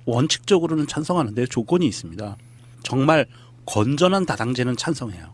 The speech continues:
근데 지금 현재 대한민국에 있는 여러 이 야당들의 같은 그런 못된 습성을 갖고 있는 저 다당제는 찬성하지 않습니다, 저는요. 그래서 국민의당의 현재의 모습, 바른당, 자유당,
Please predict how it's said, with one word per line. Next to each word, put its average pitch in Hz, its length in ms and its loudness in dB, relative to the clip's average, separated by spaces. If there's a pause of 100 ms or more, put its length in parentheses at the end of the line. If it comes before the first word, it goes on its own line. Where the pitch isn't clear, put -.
(540)
근데 135 160 4
지금 143 260 2
현재 127 280 0
대한민국에 139 540 0
있는 120 280 0 (420)
여러 123 220 4 (140)
이 110 200 -4
야당들의 127 560 0
같은 110 380 -6
그런 113 480 -4 (300)
못된 175 320 4
습성을 165 400 2
갖고 120 260 -2
있는 110 240 0
저 - 120 -6
다당제는 117 600 -2
찬성하지 202 480 -2
않습니다, 151 460 -2
저는요. 90 520 -12 (680)
그래서 127 380 2 (260)
국민의당의 160 680 6
현재의 170 340 6
모습, 120 300 2 (300)
바른당, 127 680 2
자유당, 123 540 2